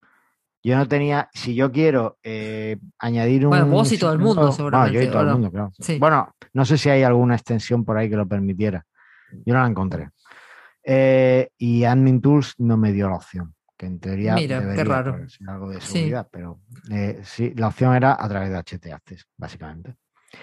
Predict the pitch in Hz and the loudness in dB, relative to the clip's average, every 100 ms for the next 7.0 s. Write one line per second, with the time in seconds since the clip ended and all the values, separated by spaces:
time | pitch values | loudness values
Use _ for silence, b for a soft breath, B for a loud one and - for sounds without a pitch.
0 | B B - 117 131 151 151 - 110 107 | B B -4 0 2 4 2 0 -4 -2
1 | 127 - 117 117 _ _ 127 107 127 127 | -2 -2 -2 -2 _ _ -2 0 2 4
2 | 131 147 - 117 101 - _ _ 127 101 | 2 0 -2 -6 -6 -10 _ _ -8 -4
3 | 120 123 131 120 123 127 135 123 113 117 | 0 2 2 0 0 0 2 2 2 0
4 | 110 - 127 110 98 - 104 104 101 101 | 0 0 0 0 -4 -8 -10 -8 -6 -4
5 | 107 98 113 123 131 120 123 B B B | -4 -2 0 2 2 2 -2 B B B
6 | - 170 180 170 156 - 156 151 143 - | 0 4 6 4 2 2 2 4 2 0